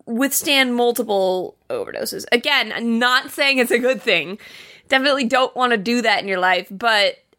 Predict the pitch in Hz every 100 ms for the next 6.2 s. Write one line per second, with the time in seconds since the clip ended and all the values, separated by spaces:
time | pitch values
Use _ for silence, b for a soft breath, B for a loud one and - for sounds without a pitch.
0 | _ 220 240 - 302 302 294 277 262 254
1 | 226 - 262 254 233 226 226 233 220 208
2 | 208 202 196 196 196 196 208 190 190 185
3 | 190 185 180 185 196 175 190 175 160 165
4 | 175 b b b b - 233 220 220 214
5 | 214 202 180 - 185 185 156 - - -
6 | -